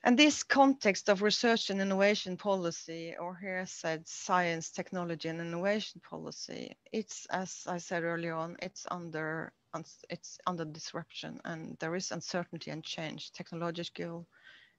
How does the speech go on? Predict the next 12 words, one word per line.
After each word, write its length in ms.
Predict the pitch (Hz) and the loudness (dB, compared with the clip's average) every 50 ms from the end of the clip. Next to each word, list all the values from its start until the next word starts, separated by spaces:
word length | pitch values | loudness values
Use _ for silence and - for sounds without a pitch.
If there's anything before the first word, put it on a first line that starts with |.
| _ _ _ - 160 | _ _ _ -8 -2
geopolitical, 800 | 175 170 160 - - 175 170 - 170 165 165 156 156 156 156 160 160 165 | 0 0 0 0 0 -2 -2 -2 -2 -2 -2 0 0 0 -2 -4 -8 -8
regulatory, 920 | - - 165 160 165 165 160 - - 175 165 165 156 151 156 151 165 160 - _ _ _ _ _ _ _ _ _ _ _ _ _ _ _ _ _ _ _ _ _ _ _ - - | -2 -2 0 0 0 -4 -6 -6 -6 -4 -2 -2 -2 -2 -2 -4 -6 -8 -12 _ _ _ _ _ _ _ _ _ _ _ _ _ _ _ _ _ _ _ _ _ _ _ -8 -6
and 300 | 202 196 190 185 180 - _ - | -6 -4 -4 -6 -8 -4 _ 2
urgency 520 | 196 202 202 196 190 190 185 - - 165 | 2 4 2 0 -2 -4 -6 -6 -4 -4
and 100 | 165 170 | -4 -4
agility 500 | 175 170 202 208 208 196 196 - - 170 | -4 -2 -2 -2 -2 -4 -6 -8 -10 -10
is, 140 | 170 - - - _ - | -10 -10 -14 -16 _ -8
uh, 280 | - - 165 165 - - | -6 -4 -4 -4 -4 -4
agility 520 | - 175 170 160 202 202 202 190 - - 160 | -4 -6 -6 -6 -6 -6 -6 -6 -6 -8 -6
is 120 | 156 - - | -6 -6 -6
also 340 | - 190 190 185 - - 156 | -4 -4 -4 -4 -6 -8 -8
needed. 320 | 160 156 - - - - | -8 -10 -12 -12 -14 -16